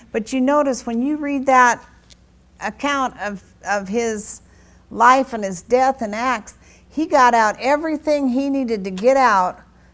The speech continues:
to share with them about the gospel of the Lord Jesus Christ before he went. It made him mad.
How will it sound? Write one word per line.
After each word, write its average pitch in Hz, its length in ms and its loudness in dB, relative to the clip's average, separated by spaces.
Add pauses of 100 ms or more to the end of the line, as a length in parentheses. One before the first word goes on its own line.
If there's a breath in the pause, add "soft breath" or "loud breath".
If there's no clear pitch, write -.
(120)
to 208 80 -8
share 277 400 0
with 233 220 -6
them 202 240 -2
about 202 500 0
the 202 60 -8
gospel 202 840 0 (280 soft breath)
of 196 100 -12
the 214 100 -4
Lord 240 360 2
Jesus 240 420 -4
Christ 254 440 4
before 214 440 -4
he 214 60 -2
went. 220 380 -4 (320 soft breath)
It 214 120 -8
made 262 240 4
him 214 180 -2
mad. 214 500 0